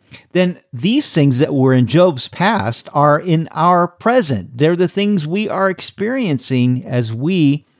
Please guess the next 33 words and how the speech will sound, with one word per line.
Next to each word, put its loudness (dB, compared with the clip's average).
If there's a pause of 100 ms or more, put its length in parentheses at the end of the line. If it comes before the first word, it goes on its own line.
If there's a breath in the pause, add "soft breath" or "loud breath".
(340 soft breath)
are 2
aware 2
of -4
God's -2
presence -4
in -2
our -2
lives. -8 (920)
Do -2
you 0
have 0
that 2
awareness -2
that -8
God 0
is -2
with -4
you, -4 (500 soft breath)
that -6
he's -6
not 2
against -6
you? -8
Do -4
you -2
believe 2
that 0 (220 loud breath)
he's 0
watching 0 (120)
over 2
you 0
for -8
good, -4